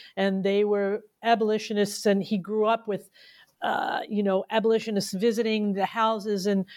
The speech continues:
having meetings, and, and, and, um, and so he, uh, so I, I, I call it a family affair because all of his family were involved in that, as well as his cousin. His cousin was Charl-, uh, Charlotte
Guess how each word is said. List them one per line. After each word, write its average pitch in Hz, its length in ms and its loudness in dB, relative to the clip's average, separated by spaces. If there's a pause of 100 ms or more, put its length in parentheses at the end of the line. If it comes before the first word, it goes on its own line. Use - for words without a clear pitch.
(120)
having 214 380 2
meetings, 214 640 0
and, 190 240 2 (320)
and, 190 380 2 (140)
and, 185 340 0
um, 175 380 0 (880)
and 196 180 0
so 214 260 2
he, 202 540 -2
uh, 175 240 2 (380)
so 220 340 4
I, 220 520 0
I, 240 100 0
I 220 60 2
call 302 320 -2
it 247 100 0
a 214 60 -2
family 226 400 0
affair 208 360 0
because 185 460 -2
all 220 240 0
of 226 80 -4
his 185 180 -8
family 196 380 0
were 180 80 2
involved 175 420 2
in 185 100 -6
that, 175 240 2 (220)
as 202 160 -4
well 226 220 4
as 233 140 -2
his 214 120 -10
cousin. 220 420 4
His 196 220 0
cousin 220 600 2 (240)
was 202 380 2
Charl-, 220 520 -2
uh, 190 140 0
Charlotte 226 480 0